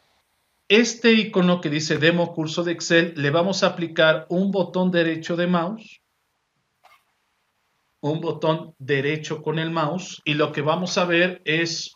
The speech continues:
una ventana que precisamente es un menú contextual. Todo eso es un menú contextual, ajá,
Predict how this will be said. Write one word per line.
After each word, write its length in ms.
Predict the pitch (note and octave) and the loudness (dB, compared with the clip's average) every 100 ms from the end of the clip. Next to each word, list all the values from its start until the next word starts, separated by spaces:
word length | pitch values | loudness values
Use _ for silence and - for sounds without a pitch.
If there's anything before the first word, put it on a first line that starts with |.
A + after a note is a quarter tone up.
| - | -8
una 880 | E3+ F3+ F#3+ F#3+ F#3+ F#3+ G3 G3 G3 | -2 0 0 2 2 2 2 -2 -6
ventana 1000 | B2+ C#3+ C3+ C3+ E3 E3 E3 E3+ F#3+ - _ _ _ _ _ - | -6 -6 -6 -2 0 0 0 -2 -2 -8 _ _ _ _ _ -4
que 140 | D3 | -4
precisamente 1040 | D3 C#3+ - D3+ F3 D#3+ D#3+ E3 E3+ E3 | -2 -6 -6 -4 0 0 -2 -2 -2 0
es 180 | E3 E3 | -2 -4
un 140 | D#3+ D#3+ | -4 -4
menú 320 | D#3 C3+ B2 | -4 -6 -6
contextual. 720 | C#3+ C#3+ D#3 - F3+ E3+ E3+ | -8 -8 -8 -4 -2 -2 -2
Todo 260 | F#3 F#3 F#3+ | -2 0 -2
eso 200 | F#3 F#3+ | -4 -6
es 120 | - | -6
un 120 | E3+ | -6
menú 260 | E3 D3 C#3+ | -6 -8 -8
contextual, 720 | D3 C#3+ D3+ - E3 D#3+ - _ _ _ _ _ _ | -10 -10 -10 -6 -6 -6 -14 _ _ _ _ _ _
ajá, 420 | B2 B2+ F3 A3+ | -12 -4 -4 -4